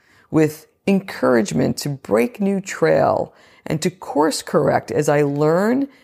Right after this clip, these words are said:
and align my daily activities with my time and my energy.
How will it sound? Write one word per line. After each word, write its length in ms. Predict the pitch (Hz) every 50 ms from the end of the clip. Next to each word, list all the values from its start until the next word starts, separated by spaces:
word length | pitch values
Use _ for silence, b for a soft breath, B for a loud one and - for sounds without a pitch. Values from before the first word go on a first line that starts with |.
| b b -
and 160 | 175 185 185
align 540 | 180 175 175 180 185 190 185 185 185 170 151
my 180 | 143 135 139
daily 460 | 143 - 151 156 160 170 180 190 196
activities 920 | 208 214 220 - - - 320 294 277 196 165 156 143 143 143 151 - - b b b b b
with 220 | - 147 151 151 156
my 180 | 139 139 -
time 680 | - - - - 180 175 180 185 202 226 247 254 247 b b b b b _
and 140 | - 160
my 140 | 156 156 147 - -
energy. 640 | 127 127 - - 143 135 - - - - - 135